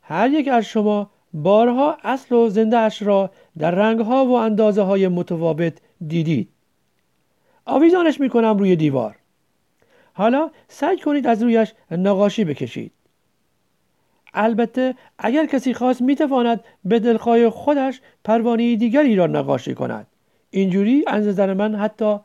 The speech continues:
خیلی بهترم هست.» قاسم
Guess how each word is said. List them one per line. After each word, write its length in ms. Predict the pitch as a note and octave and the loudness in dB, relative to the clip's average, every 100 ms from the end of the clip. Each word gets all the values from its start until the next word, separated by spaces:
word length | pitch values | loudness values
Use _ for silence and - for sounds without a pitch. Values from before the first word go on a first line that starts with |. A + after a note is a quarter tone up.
| _ _ | _ _
خیلی 420 | - - D4 G#3+ F#3 | -10 -2 0 2 0
بهترم 440 | F3 F#3+ F#3 E3+ | 0 0 -4 -4
هست.» 380 | D#3+ A#2+ G2+ _ _ _ _ _ _ _ _ _ _ _ _ _ _ _ _ _ _ _ _ _ _ _ _ _ _ _ _ _ _ _ _ _ _ _ _ _ _ _ _ _ _ _ _ - | -6 -8 -12 _ _ _ _ _ _ _ _ _ _ _ _ _ _ _ _ _ _ _ _ _ _ _ _ _ _ _ _ _ _ _ _ _ _ _ _ _ _ _ _ _ _ _ _ -14
قاسم 560 | C3+ E3+ A3 - F4 | -6 -2 -2 -2 -6